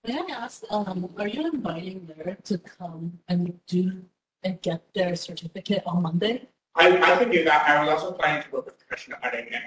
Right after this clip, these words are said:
Speaker 2: y'all to find a time for us to go visit Lyric and, like, present it to them and visit the space.
Speaker 1: Maybe when they have an event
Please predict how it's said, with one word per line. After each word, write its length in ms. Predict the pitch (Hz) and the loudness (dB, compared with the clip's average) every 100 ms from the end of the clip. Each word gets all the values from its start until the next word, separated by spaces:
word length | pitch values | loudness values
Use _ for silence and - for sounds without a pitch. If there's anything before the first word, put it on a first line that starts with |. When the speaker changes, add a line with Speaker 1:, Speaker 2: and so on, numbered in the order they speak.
| 120 | -6
Speaker 2:
y'all 360 | 117 117 117 | -4 -4 -6
to 220 | - - - | -6 -6 -4
find 240 | 113 107 | -6 -4
a 40 | |
time 240 | - 113 - | -2 -4 -2
for 80 | - | -6
us 220 | - - | -6 -8
to 80 | - | -12
go 100 | - | -6
visit 320 | - 135 135 | -2 0 0
Lyric 440 | 151 156 160 - - | 2 0 0 -4 -8
and, 100 | 143 | -4
like, 200 | 143 107 | -4 -2
present 300 | 156 160 160 | 0 0 -2
it 80 | 160 | -4
to 80 | |
them 240 | 165 160 160 | -2 -2 -2
and 160 | - - | -6 -2
visit 320 | 120 120 120 | -2 0 -2
the 200 | - - _ - | -4 -6 _ -16
space. 680 | - - - - - - _ _ _ | -2 0 2 0 -4 -16 _ _ _
Speaker 1:
Maybe 280 | 208 208 240 | 0 2 0
when 220 | 214 202 | -4 -4
they 140 | 196 | -6
have 240 | 196 196 190 | -4 -4 -4
an 120 | 175 | -6
event 600 | 165 - 165 190 247 233 | -8 -8 -6 -4 -4 -8